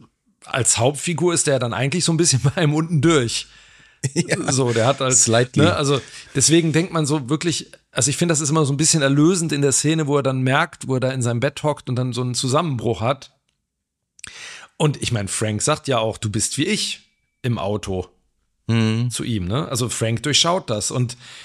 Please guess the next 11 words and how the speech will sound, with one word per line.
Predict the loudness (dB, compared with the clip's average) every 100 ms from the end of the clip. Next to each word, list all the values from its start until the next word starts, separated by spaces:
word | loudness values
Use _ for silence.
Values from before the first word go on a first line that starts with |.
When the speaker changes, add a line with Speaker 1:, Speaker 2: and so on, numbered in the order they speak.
| -20 -20 -20 _ _
Speaker 1:
auch | -4 -2
diese, | -2 -2
diese | -2 -2 0 4
Szene, | 4 4 2 0
wo | -2
Frank | -4 -2 -2
sich | -2 -2
dann | 0
diesen | 0 2
Lippenstift | 2 2 -2 0 -4 -2
aufmalt | -4 -2 -2 0 0 -2 -4